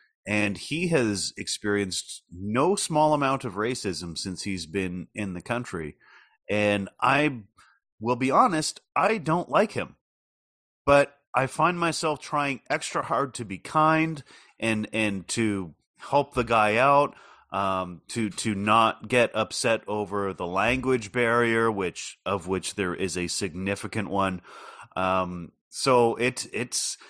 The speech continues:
it is a real challenge, but I find myself going, like, the extra mile to, to make this guy feel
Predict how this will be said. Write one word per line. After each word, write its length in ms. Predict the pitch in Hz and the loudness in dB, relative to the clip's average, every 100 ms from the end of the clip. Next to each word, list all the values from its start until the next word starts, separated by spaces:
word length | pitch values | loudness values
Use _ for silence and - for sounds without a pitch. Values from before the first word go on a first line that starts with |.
| - _ | -20 _
it 140 | 123 139 | 2 2
is 160 | 127 | 2
a 80 | 131 | 2
real 300 | 120 143 160 | 2 2 0
challenge, 520 | - 156 160 143 117 | 0 2 2 2 0
but 160 | 120 110 | 0 0
I 180 | 113 196 | 2 0
find 300 | 202 185 165 | 2 0 2
myself 680 | 135 165 - 180 202 202 - _ | 0 -2 -2 0 0 -2 -14 _
going, 300 | - 127 131 | -6 -4 -2
like, 260 | 127 123 107 | 0 0 -2
the 180 | 123 127 | -6 -2
extra 480 | 120 127 - - 127 | 0 0 -4 -2 -2
mile 640 | 113 110 107 92 80 80 _ _ _ | 2 2 2 0 -4 -10 _ _ _
to, 340 | - 104 92 87 _ - | -6 -4 -4 -8 _ -6
to 100 | 107 | -4
make 340 | 101 107 104 | 0 -2 0
this 180 | 110 101 | -2 -2
guy 280 | 110 98 90 | 2 2 0
feel 560 | - 98 92 87 85 | -4 -2 -2 -4 -8